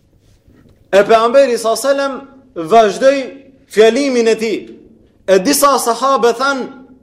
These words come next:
sikur pejgamberi sallallahu alajhi wasallam e dëgjoi fjalën e tij, po e urrejti atë fjalë, se pejgamberi sallallahu alajhi wasallam është duke fol, ai bën pyetje. Çka? Disa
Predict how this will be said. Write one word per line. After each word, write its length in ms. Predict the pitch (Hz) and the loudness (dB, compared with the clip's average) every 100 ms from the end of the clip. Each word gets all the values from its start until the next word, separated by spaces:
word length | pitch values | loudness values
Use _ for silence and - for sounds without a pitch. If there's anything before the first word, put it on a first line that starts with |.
| _ _ _ | _ _ _
sikur 520 | - 226 220 240 214 | -6 -4 0 0 2
pejgamberi 540 | 220 214 226 269 247 | 2 2 2 0 0
sallallahu 300 | 220 214 214 | -2 -2 -2
alajhi 100 | 269 | -4
wasallam 320 | 254 226 202 214 | -4 -6 -2 0
e 40 | |
dëgjoi 440 | 185 208 254 294 - | 2 0 0 -8 -2
fjalën 400 | 269 269 247 240 | -2 0 0 0
e 80 | 233 | -2
tij, 260 | 277 302 226 - - - - | -2 -6 -6 -14 -20 -20 0
po 140 | 226 | 2
e 140 | 226 226 226 | 4 6 6
urrejti 520 | 226 254 302 277 233 | 6 6 2 0 0
atë 180 | 233 233 | 0 2
fjalë, 360 | 254 254 190 - - - _ | 0 0 -2 -4 -20 -20 _
se 160 | 170 | -8
pejgamberi 500 | 175 208 214 277 269 | -2 -2 0 -2 -2
sallallahu 260 | 220 226 233 | -4 -4 -2
alajhi 100 | 269 | -2
wasallam 120 | 240 240 | -2 -2
është 140 | 233 | -2
duke 240 | 233 226 233 | -2 -2 -2
fol, 280 | 262 330 285 - - _ _ - | 0 -2 -4 -10 -20 _ _ 0
ai 140 | 220 | 2
bën 260 | 214 247 233 | 4 2 0
pyetje. 400 | 240 240 170 151 - - - _ _ _ _ _ _ _ _ _ _ _ _ _ _ _ | -4 -6 -4 -6 -6 -16 -20 _ _ _ _ _ _ _ _ _ _ _ _ _ _ _
Çka? 240 | - 254 302 - - - _ | 0 4 4 2 -8 -20 _
Disa 420 | 135 208 208 277 | -10 -8 -2 2